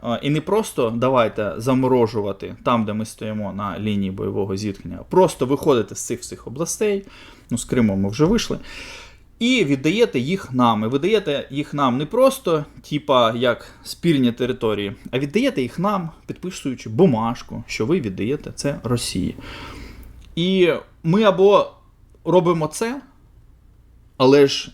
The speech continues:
немає ніяких гарантій, що якщо ми вийдемо зараз, виведемо війська з цих територій, а, Путін просто не скаже, що "я вас обманув, давайте далі, здавайте і там Полтавську, і так далі, Дніпропетровську область".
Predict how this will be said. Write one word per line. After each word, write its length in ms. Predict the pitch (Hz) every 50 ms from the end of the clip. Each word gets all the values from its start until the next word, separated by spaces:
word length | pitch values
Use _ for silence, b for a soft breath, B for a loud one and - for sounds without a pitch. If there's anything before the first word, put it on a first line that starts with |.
| _
немає 260 | - 139 143 160 160 143
ніяких 340 | 139 143 143 - 139 113 101
гарантій, 480 | 127 131 139 170 202 190 - - 98 - b b b b b b
що 160 | - - -
якщо 280 | 127 123 - - 156 147
ми 140 | 139 127 117
вийдемо 580 | 107 113 127 147 165 156 123 110 107 98 - -
зараз, 280 | - - - 98 -
виведемо 380 | - 131 127 127 117 107 - 107
війська 320 | 110 113 - - 113 104
з 100 | 104 -
цих 140 | - 104 101
територій, 580 | - - 120 120 127 - 196 214 208 165 - B B B B B B B
а, 160 | - 107 101
Путін 340 | 95 - 143 147 - 123 110
просто 340 | 98 - 120 110 - - 107
не 80 | 107 107
скаже, 540 | - - 123 117 113 117 107 101 95 85
що 340 | - - - - 107 101 -
"я 140 | - 107 110
вас 200 | 107 104 107 -
обманув, 420 | 107 104 98 113 120 135 139 123 107
давайте 500 | 101 101 107 107 98 95 - - 98 - -
далі, 380 | 98 107 104 101 95 92 - -
здавайте 560 | 101 101 104 104 104 107 104 98 98 - 98
і 300 | 104 - - 98 98 95
там 200 | - - 87 95
Полтавську, 560 | 95 - 101 95 - 120 120 113 - - -
і 40 | 101
так 140 | - - 101
далі, 280 | 101 95 - 101 95 95
Дніпропетровську 800 | 104 98 95 - - 98 - - - 98 98 - - - -
область". 420 | - - - - - - - -